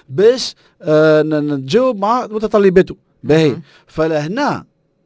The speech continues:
Speaker 1: ال-، ال-، ال-، ال-، شو تقول لك الصفحة هذه في الجزء الأولاني متاعها؟
Speaker 2: أي.
Speaker 1: تقول لك: "راك أنت إذا قررت تكون"، وأنا تو لهنا نزيدها مع اللي يقراو عندي، نزيدها من راسي.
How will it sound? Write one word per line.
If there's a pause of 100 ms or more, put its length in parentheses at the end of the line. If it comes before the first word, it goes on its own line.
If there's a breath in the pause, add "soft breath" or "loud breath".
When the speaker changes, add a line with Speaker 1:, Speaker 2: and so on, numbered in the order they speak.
(120)
Speaker 1:
ال-،
ال-،
ال-،
ال-،
شو
تقول
لك
الصفحة
هذه
في
الجزء
الأولاني
متاعها؟ (220)
Speaker 2:
أي.
Speaker 1:
تقول
لك:
"راك
أنت
إذا (100)
قررت (460)
تكون"،
وأنا
تو
لهنا
نزيدها
مع
اللي
يقراو
عندي،
نزيدها
من
راسي.